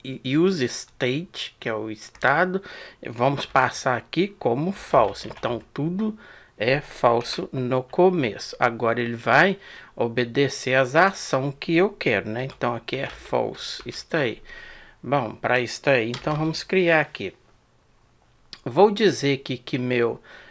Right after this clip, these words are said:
é, então quando, é, inicializar, eu quero tudo falso. Agora, quando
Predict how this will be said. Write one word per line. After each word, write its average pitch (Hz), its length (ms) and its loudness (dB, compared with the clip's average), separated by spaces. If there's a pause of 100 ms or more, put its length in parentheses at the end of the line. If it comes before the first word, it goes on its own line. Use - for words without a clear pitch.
é, 110 400 -4
então 147 380 -2
quando, 123 680 0
é, 104 520 -6
inicializar, 120 1120 -2 (160)
eu 117 140 -6
quero 117 340 -4
tudo 156 380 -4
falso. - 500 -4
Agora, 120 340 0
quando 180 480 2